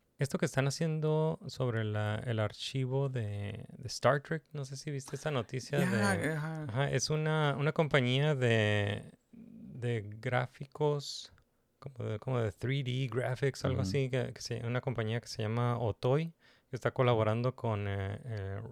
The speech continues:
Speaker 1: Roddenberry Archive.
Speaker 2: Ujú.
Speaker 1: Eh, y están, ah, están creando como un archivo histórico de, de, de Star Trek, de, de Gene Roddenberry, y me llamó mucho la atención. Vi el video, está, está muy suave.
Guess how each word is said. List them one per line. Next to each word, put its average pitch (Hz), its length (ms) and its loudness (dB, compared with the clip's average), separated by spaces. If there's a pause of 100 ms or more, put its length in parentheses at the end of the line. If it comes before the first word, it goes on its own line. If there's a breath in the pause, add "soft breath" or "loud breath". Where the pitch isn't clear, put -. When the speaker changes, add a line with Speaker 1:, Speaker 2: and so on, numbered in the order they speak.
Speaker 1:
Roddenberry 123 760 2
Archive. 151 500 4 (500 soft breath)
Speaker 2:
Ujú. 104 340 0
Speaker 1:
Eh, 120 240 -2
y 135 140 -2
están, 127 540 0
ah, 139 400 0 (580)
están 135 360 -4
creando 151 380 0
como - 180 -2
un 127 100 2
archivo 139 500 -2
histórico 135 800 -2
de, 113 180 -4 (140)
de, - 520 -14
de 113 160 -14
Star 120 420 2
Trek, 139 280 -6
de, 113 280 -6
de 107 180 -12
Gene 120 300 -8
Roddenberry, 135 680 -2 (440 soft breath)
y 117 80 -4
me 117 100 0
llamó 117 200 2
mucho 120 200 0
la 139 60 4
atención. 117 500 -2
Vi 139 80 -2
el 170 80 -2
video, 147 440 0
está, 123 260 -8
está 123 180 -6
muy 131 140 0
suave. 131 400 0